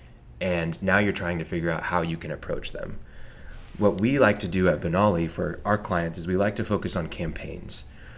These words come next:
Um, you've probably heard campaigns when you're thinking about elections. You may have heard, uh, ad campaign,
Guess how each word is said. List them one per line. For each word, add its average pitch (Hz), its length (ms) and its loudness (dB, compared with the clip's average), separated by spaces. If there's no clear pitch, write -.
Um, 80 480 4
you've 87 200 -4
probably 92 300 4
heard 87 180 4
campaigns 85 920 -2
when 82 160 -6
you're 80 100 -6
thinking 80 260 -6
about 76 220 -6
elections. 90 800 2
You 90 100 -2
may 87 100 2
have 87 140 4
heard, 90 340 -2
uh, 85 220 -2
ad 85 280 0
campaign, 85 720 0